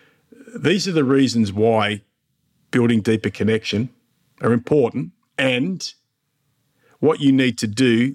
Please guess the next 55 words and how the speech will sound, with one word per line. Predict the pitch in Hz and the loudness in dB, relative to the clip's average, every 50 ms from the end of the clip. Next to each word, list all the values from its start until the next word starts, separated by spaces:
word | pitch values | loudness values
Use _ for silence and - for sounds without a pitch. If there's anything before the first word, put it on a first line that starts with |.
| _ - | _ -6
to | - 117 | -4 -4
get | 104 101 123 131 120 - | -4 -2 -2 -2 -2 -2
to | - 113 | -2 -2
that | 113 110 95 - | 0 0 -2 -4
point | - - 113 117 110 101 | -4 -2 -2 -2 -2 -2
where, | 107 113 113 113 113 110 107 104 - _ _ _ _ - | 0 0 2 2 2 0 -2 -4 -8 _ _ _ _ -2
even | - 147 160 165 156 | 0 0 0 2 2
though | 156 151 | 0 2
you | 147 135 135 | 2 2 2
may | 131 127 131 131 | 2 2 0 0
not | 131 127 123 | 0 0 0
have | 120 - | -2 -2
caught | - - 117 117 | 0 0 0 0
up | 117 - - | 0 -2 -4
with | 120 110 - | -6 -6 -2
people | - 117 117 113 - 113 | -2 -2 -2 -2 -4 -6
for | - - 117 | -6 -4 -4
a | 104 | -4
period | - - 117 110 113 113 113 | -4 -2 -2 0 0 0 -2
of | 104 - | -4 -4
time | - 107 110 110 107 | -4 -2 -2 -2 -4
face | - - 113 110 - - | -4 -4 -4 -4 -4 -6
to | - 120 | -8 -8
face, | - - 110 101 117 - - | -4 -4 -2 -2 -2 -2 -2
and | 110 | 0
we're | 110 120 | 2 2
all | 123 120 | 0 0
starting | - - - 120 117 117 113 | -2 -2 -2 -2 -2 -2 -4
to | - 110 | -6 -6
do | 101 - 123 123 117 | -6 -2 -2 0 0
that | 117 113 107 | 0 0 -2
again, | 107 98 - 139 139 127 110 107 110 110 - _ _ _ _ _ _ _ _ _ _ _ _ _ - | -4 -4 -2 0 0 0 0 -2 -4 -6 -8 _ _ _ _ _ _ _ _ _ _ _ _ _ -4
it | - 131 | 0 0
only | 143 147 147 139 | 2 2 2 0
seems | 135 - 131 127 123 113 117 | -2 0 0 0 0 0 0
like | 123 120 117 | 0 0 0
yesterday | 120 131 123 - - 117 113 110 110 | 0 -2 -2 -2 -4 -4 -2 -2 -4
that | 104 98 | -4 -4
you | 107 113 | -2 0
were | 110 110 | 0 0
together | 107 - 101 95 120 120 120 117 110 | 0 -2 -2 0 0 0 2 0 -2
again, | 104 95 113 107 101 | 0 0 -2 -2 -2
because | 98 107 - - 107 95 - | -2 -4 -4 -6 -4 -2 -2
you've | 117 98 - | -2 -2 -2
got | - 135 120 107 - _ | -2 -2 -2 -2 -4 _
that | - 113 110 101 - - | -4 -4 -4 -4 -6 -12
special | - - - 120 117 - - 131 | -10 -6 -2 -2 -2 0 -2 -2
bond, | 107 101 - 113 107 110 110 107 104 | -2 0 0 0 0 0 0 0 0
that | 113 113 - | -2 -2 -4
special | - - - 120 117 - 127 113 | -6 -4 -2 -2 -2 0 -2 -4
commonality, | - - 123 113 113 113 110 110 110 110 104 107 104 92 - - - - - | -4 -2 -2 -2 0 0 0 0 0 0 0 0 -2 -2 -6 -10 -16 -6 -2
and | - 107 | 0 0
that | 107 101 | 0 0
special | - - 110 104 - - 110 | -2 -2 -2 -2 -2 -2 -4
connection. | 107 - 110 110 120 120 - - - 107 | -2 -2 -2 -2 -2 -2 -4 -8 -12 -14